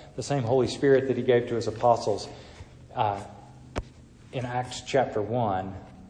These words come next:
uh, he has given to us in the church. And he's willing to use people like us. He really is. So, um,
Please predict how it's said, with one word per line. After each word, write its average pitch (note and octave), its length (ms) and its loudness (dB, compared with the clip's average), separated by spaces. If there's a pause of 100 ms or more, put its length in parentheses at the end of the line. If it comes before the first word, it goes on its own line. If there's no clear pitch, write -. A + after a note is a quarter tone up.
(160)
uh, G#2+ 60 -6
he A2+ 160 -4
has A2+ 100 -2
given A2+ 240 0
to B2 120 0
us C3 320 -2
in G#2 80 -8
the F#2 40 -10
church. - 560 -6 (880)
And A#2+ 120 -6
he's B2 100 -2
willing D3 280 2
to B2+ 60 0
use C#3 160 0
people G#2 300 -4
like F2+ 220 -4
us. - 400 -12 (680)
He A#2+ 80 -4
really A2+ 360 2
is. - 380 -6 (480)
So, C3+ 260 8 (1040)
um, A#2+ 200 6